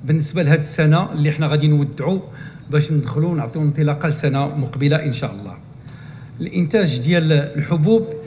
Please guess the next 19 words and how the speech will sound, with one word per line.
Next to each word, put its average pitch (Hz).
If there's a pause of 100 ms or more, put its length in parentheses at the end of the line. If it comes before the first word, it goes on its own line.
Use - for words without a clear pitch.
(200)
مية 175
وثلاثة 190 (460)
د 120
المليون 185 (800)
ديال 156
القنطار، 185 (320)
إذن 147 (220)
زيادة 156 (160)
ديال 143
سبعة 147
في 214
المية 170 (520)
بالنسبة 160
للسنة 160
الماضية 190
اللي 185
كانت 185
سنة 196
متميزة. 196